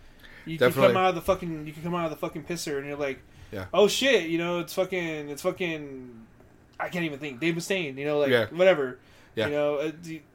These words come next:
Speaker 1: you turn the fucking corner,
Speaker 2: Yeah.
Speaker 1: and then you're fucking bumping into fucking
Speaker 2: Yeah, dude. And,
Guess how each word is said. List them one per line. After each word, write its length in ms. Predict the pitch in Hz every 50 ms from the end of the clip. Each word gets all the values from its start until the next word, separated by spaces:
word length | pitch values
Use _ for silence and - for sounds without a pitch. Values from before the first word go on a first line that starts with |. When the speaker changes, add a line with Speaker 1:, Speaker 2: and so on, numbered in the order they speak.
| _ _ _ _ _
Speaker 1:
you 120 | - 185 175
turn 200 | - 202 202 196
the 60 | 190
fucking 300 | - 214 208 - 190 170
corner, 560 | 196 208 208 202 185 175 170 165 160 160 151
Speaker 2:
Yeah. 200 | 131 123 110 107 - - - -
Speaker 1:
and 180 | 147 143 143 147
then 160 | 147 147 151
you're 80 | 147
fucking 300 | 143 - 156 156 165 151 139
bumping 320 | 143 156 156 - 170 165
into 300 | 165 160 160 156 - -
fucking 160 | - - 160
Speaker 2:
Yeah, 120 | 147 165 170
dude. 280 | 160 175 170 139 135 131 127
And, 180 | 135 139 143